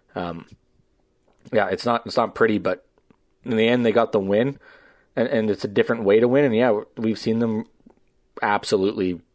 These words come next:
boat race teams, and we've seen them win close ones. I mean, I think we all thought this game was going into the third quarter. We thought this game was going overtime and,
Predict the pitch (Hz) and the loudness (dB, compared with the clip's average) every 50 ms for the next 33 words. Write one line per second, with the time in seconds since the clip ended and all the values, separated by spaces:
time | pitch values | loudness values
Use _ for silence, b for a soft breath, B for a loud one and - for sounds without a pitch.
0 | _ _ 120 104 110 - 107 101 104 104 - - - 107 104 107 127 - - B | _ _ 2 2 2 2 2 0 0 0 -2 -4 -2 -2 -2 -2 -4 -6 -12 B
1 | B B B B B B B B B B B - 101 104 104 98 - 117 107 107 | B B B B B B B B B B B -6 -2 -2 -2 -2 -2 -2 -2 -2
2 | 107 104 98 98 95 95 95 98 104 107 104 104 - 110 107 104 - 143 139 123 | -2 -4 -4 -6 -8 -8 -4 0 0 0 0 2 2 2 2 4 2 0 -2 -2
3 | 107 - - - _ - - - _ _ _ _ _ _ - 110 95 95 92 87 | -4 -10 -16 -16 _ -12 -12 -12 _ _ _ _ _ _ -8 -6 -4 -4 -4 -6
4 | 87 - - - 113 101 - 110 98 104 110 104 101 98 - 107 107 - 104 95 | -6 -10 -6 -4 -2 0 0 -2 0 2 2 2 4 2 2 0 0 0 -2 -2
5 | - - 107 101 101 98 92 - - _ _ _ _ _ _ _ _ _ _ _ | 0 -2 -2 -2 -2 -4 -6 -8 -14 _ _ _ _ _ _ _ _ _ _ _
6 | _ - 120 123 123 123 117 107 104 92 - 101 87 - 127 131 113 98 90 - | _ -6 -2 0 2 2 2 0 0 0 0 -2 0 2 2 2 2 2 2 0
7 | 110 104 101 - - 104 95 90 - 107 90 85 92 92 95 90 - - 85 90 | 0 0 0 -2 -2 -4 -4 -2 -4 -4 -4 -2 -2 -2 -2 -4 -4 -8 -8 -8
8 | 87 80 | -10 -12